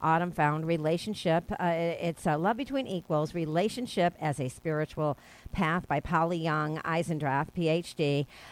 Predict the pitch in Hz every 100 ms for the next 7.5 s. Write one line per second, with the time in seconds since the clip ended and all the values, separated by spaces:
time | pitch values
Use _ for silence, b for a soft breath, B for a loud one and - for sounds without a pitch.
0 | B 185 190 185 196 - - - 254 247
1 | 240 262 226 185 - - - 117 202 214
2 | 285 - 294 247 160 208 185 175 175 185
3 | - - 202 180 175 190 147 - 196 277
4 | 339 381 - 190 160 139 - 151 131 B
5 | B B - 165 143 143 143 139 139 160
6 | - 165 139 151 139 143 - 131 147 127
7 | 123 - 127 104